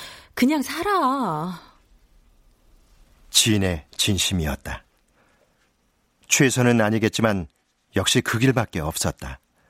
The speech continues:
Speaker 2: 집주인의 연락을 받은 순간부터 지인은 차선에 대해 궁리해 왔다. 전세 대출을 좀 더 받고 마이너스 통장을 좀 끌어다 쓰면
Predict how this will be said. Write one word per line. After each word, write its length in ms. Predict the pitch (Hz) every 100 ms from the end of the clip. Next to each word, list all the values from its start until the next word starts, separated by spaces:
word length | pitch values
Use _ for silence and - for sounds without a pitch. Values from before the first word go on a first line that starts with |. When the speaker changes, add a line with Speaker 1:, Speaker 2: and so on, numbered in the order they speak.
| _ _ _ _ _ _ _ _ _
Speaker 2:
집주인의 500 | - 131 143 139 131
연락을 340 | 120 120 113 113
받은 240 | 104 107
순간부터 680 | - 110 90 80 78 80 71 - _ _ _
지인은 460 | - 98 98 98 78 - _
차선에 420 | - - 139 131 117
대해 180 | 117 98
궁리해 440 | - 110 101 98
왔다. 460 | 82 67 - 62 - _ _ _ _ _ _ _ _ _ _ _ _ _ _
전세 380 | - 120 110 113
대출을 540 | 113 110 - 117 110
좀 240 | - 113 101
더 100 | 104
받고 480 | 90 82 - 90 - _ _ _ _ _
마이너스 440 | 107 113 113 -
통장을 360 | - 135 120 131
좀 180 | - 117
끌어다 360 | - 120 117 95
쓰면 480 | - 87 90 92